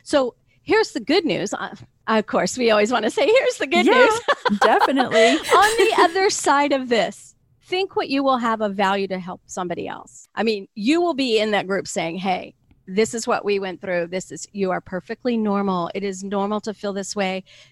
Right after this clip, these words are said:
Speaker 1: Let me tell you what worked for me." And then you are giving back to the very place
Speaker 2: Mm-hmm.
Speaker 1: that helped you.
Speaker 2: Exactly.
Speaker 1: So, I mean, you, th-, it, it doesn't last forever.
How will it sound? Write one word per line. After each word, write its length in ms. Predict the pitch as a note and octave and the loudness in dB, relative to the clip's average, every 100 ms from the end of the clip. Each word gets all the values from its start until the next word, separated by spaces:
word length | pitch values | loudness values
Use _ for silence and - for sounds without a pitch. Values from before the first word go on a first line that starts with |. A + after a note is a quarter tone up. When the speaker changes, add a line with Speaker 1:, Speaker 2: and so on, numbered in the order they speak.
| _ _ _ - | _ _ _ -4
Speaker 1:
Let 200 | G#3+ G#3 | -2 -2
me 80 | |
tell 160 | A#3 A#3+ | -2 0
you 80 | A3 | 2
what 160 | G#3+ F#3 | 2 0
worked 220 | G#3+ G3 | -2 -4
for 160 | - | -4
me." 320 | G#3 G#3 G#3+ G3+ | -2 -2 -4 -4
And 180 | G3 | -6
then 220 | G3+ F#3+ F#3 _ _ - | -6 -6 -12 _ _ -8
you 280 | G#3 B3+ D4 | -2 2 2
are 100 | A#3 | 2
giving 300 | A3 G#3 F#3+ | 0 0 0
back 360 | F#3+ F#3 - - _ _ _ | 0 0 -4 -14 _ _ _
to 120 | - A3+ | -8 -4
the 60 | |
very 340 | G3+ G3+ F#3+ F#3+ | 0 0 0 -4
place 460 | - G3+ F3+ E3 | -6 -4 0 0
Speaker 2:
Mm-hmm. 80 | E3 | 2
Speaker 1:
that 160 | F3+ F3+ | 0 0
helped 340 | F3 D#3+ - | -2 -10 -8
you. 240 | E3+ F#3 - _ _ _ _ _ _ _ | -4 -4 -6 _ _ _ _ _ _ _
Speaker 2:
Exactly. 420 | F3+ E3+ G3 E3+ - | -4 0 2 2 2
Speaker 1:
So, 0 | |
I 80 | G3+ | 0
mean, 180 | G3+ G#3+ | 0 2
you, 240 | B3 C4+ | 2 0
th-, 200 | G#3+ C4 | -2 -4
it, 100 | B3 _ _ - | -6 _ _ -10
it 120 | A#3+ | -4
doesn't 320 | C4+ B3 B3 | 0 0 0
last 280 | - F#3 - | -2 -4 -4
forever. 420 | - - F3 D#3 | -8 -6 -4 -6